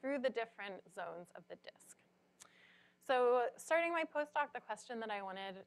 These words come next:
to address is, given that we know that disks are dynamic, um, should interstellar ices actually be able to survive their journey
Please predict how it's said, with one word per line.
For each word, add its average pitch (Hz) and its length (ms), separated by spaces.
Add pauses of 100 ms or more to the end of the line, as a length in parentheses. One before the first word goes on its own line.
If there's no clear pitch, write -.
(100)
to 214 60
address 403 400
is, 233 160 (260)
given 320 300
that 262 120
we 220 100
know 214 260
that 233 160
disks - 300
are 196 100
dynamic, 175 640 (160)
um, 202 360
should 320 280
interstellar 247 560
ices 196 380
actually 220 340
be 190 160
able 185 320
to 196 80
survive 175 560
their 180 140
journey 170 300